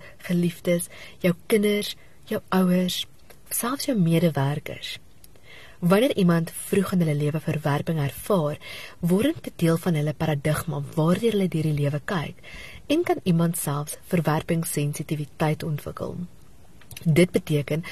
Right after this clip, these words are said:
dat 'n persoon enige aksie of enige ding wat gebeur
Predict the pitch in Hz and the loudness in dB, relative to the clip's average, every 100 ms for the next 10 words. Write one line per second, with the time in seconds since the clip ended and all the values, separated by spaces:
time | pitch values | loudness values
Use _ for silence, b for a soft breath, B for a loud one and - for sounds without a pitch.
0 | B B B 220 - 226 - 226 214 - | B B B 0 0 -2 0 2 2 2
1 | 214 233 - 190 185 - 170 156 - - | 2 0 -2 -2 -2 -2 -2 -2 -4 -2
2 | 196 208 190 147 156 156 160 - 151 156 | 0 2 0 0 0 0 -2 -4 -2 0
3 | 143 | 0